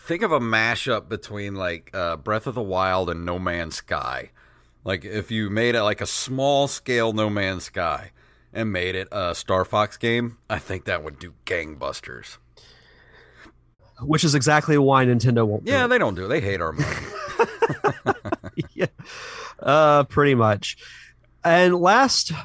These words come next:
Speaker 2: but not least for this month in video game history, June eighteenth of two thousand one,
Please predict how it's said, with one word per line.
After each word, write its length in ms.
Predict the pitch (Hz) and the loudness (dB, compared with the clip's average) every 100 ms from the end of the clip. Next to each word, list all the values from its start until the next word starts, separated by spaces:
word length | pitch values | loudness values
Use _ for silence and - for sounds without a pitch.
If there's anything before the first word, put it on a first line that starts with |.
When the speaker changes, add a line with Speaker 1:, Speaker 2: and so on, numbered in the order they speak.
| - | -6
Speaker 2:
but 120 | 175 | 4
not 240 | 165 - | 4 6
least 360 | 151 185 - - | 4 2 0 0
for 160 | 170 | 0
this 240 | 147 151 156 | 2 0 2
month 220 | 143 143 | 2 2
in 120 | 135 | 0
video 260 | 123 131 131 | 2 2 2
game 220 | 127 123 | 2 2
history, 380 | 131 151 165 139 | 2 0 -2 -4
June 340 | 110 147 220 | -2 0 2
eighteenth 520 | 175 180 - 185 202 | 2 2 0 -2 0
of 120 | 143 - | -2 -4
two 180 | - 202 | -6 -2
thousand 480 | 170 170 165 139 | 2 2 2 -2
one, 360 | 139 147 104 98 | 2 2 2 -4